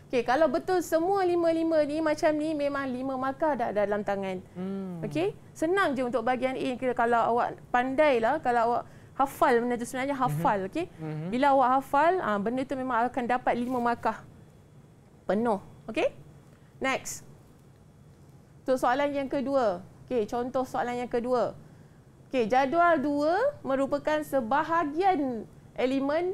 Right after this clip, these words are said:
Speaker 1: reka bentuk dalam hiasan dalaman. Okey, siapa nak jawab soalan ni? Angkat tangan.
Speaker 2: Okey,
Speaker 1: Okeylah,
Speaker 2: cikgu
Speaker 1: kita
Speaker 2: pilih.
Speaker 1: bagi, kita bagi Zaris lah, Zaris.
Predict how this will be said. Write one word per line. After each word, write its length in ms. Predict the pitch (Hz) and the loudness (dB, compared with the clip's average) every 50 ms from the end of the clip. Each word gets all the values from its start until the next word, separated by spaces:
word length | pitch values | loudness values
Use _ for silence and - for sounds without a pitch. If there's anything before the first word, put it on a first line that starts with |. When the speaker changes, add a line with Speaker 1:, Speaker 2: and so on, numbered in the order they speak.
| - - - | -6 -10 -12
Speaker 1:
reka 420 | - 208 233 277 320 311 - 339 | -6 -4 -4 -4 -4 -4 -4 -2
bentuk 460 | 320 247 269 262 247 - 269 285 - - | 0 0 0 -2 0 0 2 2 0 0
dalam 400 | 202 240 233 240 240 240 240 233 | 0 -2 0 0 0 -2 -2 -4
hiasan 400 | 226 233 233 - - 254 240 240 | -4 -4 -4 -4 -4 -4 -2 -2
dalaman. 560 | 233 226 233 233 233 226 214 196 175 156 - - - - - - - - - - - - - - - | -2 -2 -2 -2 -2 -2 -4 -4 -4 -6 -10 -14 -18 -20 -20 -20 -20 -20 -20 -20 -20 -20 -20 -16 -16
Okey, 420 | - - 254 240 226 185 - - - - | -10 -4 -2 -2 -2 -2 -4 -8 -14 -16
siapa 320 | - - 247 262 - 370 | -8 -6 -6 -4 -2 -2
nak 160 | 359 294 226 | -4 -2 -2
jawab 240 | 208 247 233 226 220 | 0 0 2 2 0
soalan 340 | 214 214 220 190 214 220 220 | 0 0 -2 -2 0 -2 -2
ni? 300 | 226 226 233 254 277 302 | -2 -4 -6 -6 -6 -6
Angkat 240 | 330 302 - - - | -6 -4 -4 -4 -4
tangan. 640 | 240 233 233 240 247 254 269 285 302 320 339 359 381 453 - - - - - - - - - - - - - - - - - - - - - - - - - - - - - - - - - - | -4 -4 -4 -4 -6 -6 -6 -4 -4 -4 -4 -4 -4 -6 -8 -14 -20 -20 -20 -20 -20 -20 -20 -20 -20 -20 -20 -20 -20 -20 -20 -20 -20 -20 -20 -20 -20 -20 -20 -20 -20 -20 -20 -20 -20 -20 -12 -6
Speaker 2:
Okey, 0 | |
Speaker 1:
Okeylah, 220 | - 233 226 226 220 | -4 0 0 2 0
Speaker 2:
cikgu 140 | 202 180 165 | 0 -2 -2
Speaker 1:
kita 100 | - 156 | -4 -4
Speaker 2:
pilih. 140 | 147 196 190 | -4 -4 -4
Speaker 1:
bagi, 260 | 202 202 196 196 202 196 208 - | -4 -6 -6 -6 -6 -6 -8 -8
kita 220 | - - - - 269 | -12 -12 -8 -4 0
bagi 240 | 220 247 226 220 254 | 0 0 2 0 -2
Zaris 400 | 185 185 190 226 277 311 302 - | -2 0 0 0 0 -2 -2 -2
lah, 160 | 262 233 208 | -2 -2 0
Zaris. 340 | 185 196 220 226 233 208 | 0 -2 -2 -2 -4 -6